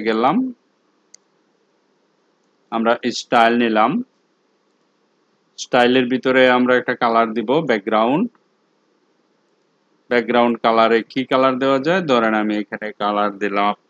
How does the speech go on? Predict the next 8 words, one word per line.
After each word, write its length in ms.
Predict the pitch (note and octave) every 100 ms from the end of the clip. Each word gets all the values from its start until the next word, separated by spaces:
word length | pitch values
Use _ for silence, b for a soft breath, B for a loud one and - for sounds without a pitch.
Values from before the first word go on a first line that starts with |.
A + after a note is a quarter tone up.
| _ _ _ _ _ _ _ _ _ _ _ _ _ _ _ _ _ _ _ _ _ _ _ _ _ _ _ _ _
এখানকার 380 | A2+ A#2 A2 A2+ G#2+
কালারটা 440 | A2 G#2 G#2+ - A2 A2
দিতে 220 | A2 A2+ -
পারি, 280 | A2 G2+ A2 D3 - _ _ _ _ _ _ _ _ _ _ - G2
আম, 760 | F#2+ F#2+ G2 G2 F#2+ F#2+ F#2+ G2 F#2+ F#2+ F2+ _ _ _ _ _ _ _ _ _ _ _ _ _ _ -
ইয়েলো 300 | A#2+ A2+ A2 G#2+
দিতে 180 | G#2+ G#2+
পারি। 160 | G#2